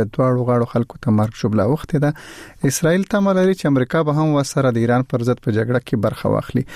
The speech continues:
خو د امریکا ولسمشر ډونالډ ټرمپ وایي د همګړۍ ته په دې اړه کومه پرېکړه نه ده کړې. ټرمپ وایي په دوه اونیو کې به ښایي په دې اړه کومه پرېکړه وکړه شي. نور حال د اسرائیل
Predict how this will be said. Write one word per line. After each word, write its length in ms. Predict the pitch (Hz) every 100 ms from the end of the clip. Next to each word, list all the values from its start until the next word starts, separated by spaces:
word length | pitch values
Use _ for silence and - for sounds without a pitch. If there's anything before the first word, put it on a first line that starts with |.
| - -
خو 160 | - 143
د 80 | 135
امریکا 320 | 131 - 147
ولسمشر 560 | 143 131 - 143 - 135
ډونالډ 340 | 120 113 - -
ټرمپ 180 | 131 - 131
وایي 240 | 127 131
د 160 | 120 120
همګړۍ 340 | 127 120 120 123
ته 160 | 139 131
په 140 | - 120
دې 60 | 135
اړه 100 | 139 143
کومه 160 | 123 -
پرېکړه 300 | 139 - 135
نه 100 | 156
ده 80 | 165 160
کړې. 160 | 165 160 - - - -
ټرمپ 320 | 185 175 196
وایي 160 | 190 190
په 140 | 147 131
دوه 240 | 185 180
اونیو 240 | 147 147 139
کې 240 | - 113
به 100 | 113
ښایي 240 | - 120 -
په 100 | 117
دې 80 | 127
اړه 100 | 123 120
کومه 160 | - 110 -
پرېکړه 460 | 127 123 - 135 131 92 117
وکړه 280 | - - 120 -
شي. 100 | - -
نور 120 | 120 -
حال 200 | 123 127
د 100 | 110
اسرائیل 380 | - 101 107 113